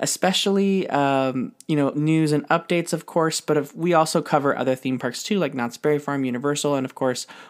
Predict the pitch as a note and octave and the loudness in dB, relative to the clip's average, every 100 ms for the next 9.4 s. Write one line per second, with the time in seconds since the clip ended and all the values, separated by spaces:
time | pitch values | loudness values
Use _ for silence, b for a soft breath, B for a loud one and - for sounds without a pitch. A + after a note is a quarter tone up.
0 | B C3+ C3 C3+ C3+ C3 B2+ B2+ B2 B2+ | B 2 2 0 2 2 0 -2 0 2
1 | B2+ - B B D3+ D3 A3 A#3 G#3+ F#3+ | 0 -4 B B -6 -4 -2 2 2 4
2 | F#3 F#3 - D#3 D#3+ G3+ A3 A3 A3+ C#4+ | 2 0 0 4 4 4 0 -2 -2 0
3 | G3 C3+ C#3+ C#3+ - D3 C#3 C#3 - F#3+ | 2 2 2 0 0 2 2 0 0 0
4 | F#3 F3+ E3 C#3+ C#3+ C#3 C3+ C3+ C3 C#3 | 2 2 2 2 0 0 0 -2 -2 0
5 | C#3 C#3+ C#3+ C#3+ - B B B B C#3+ | 2 2 2 0 -4 B B B B 2
6 | C#3 D3 A3+ A3 A3 G#3+ G#3+ G#3+ A3+ - | 4 4 2 2 2 2 0 0 -2 0
7 | G3 G3+ G#3 C#3+ C#3+ C#3 D3 C#3 C#3 D#3 | 0 0 -2 0 0 0 0 0 -2 0
8 | D3 D3 - C#3+ D3 D3 D3 C#3 C3+ - | 0 0 -4 0 0 0 -2 0 -2 0
9 | D3+ D#3 D#3+ D3+ | 2 4 2 -2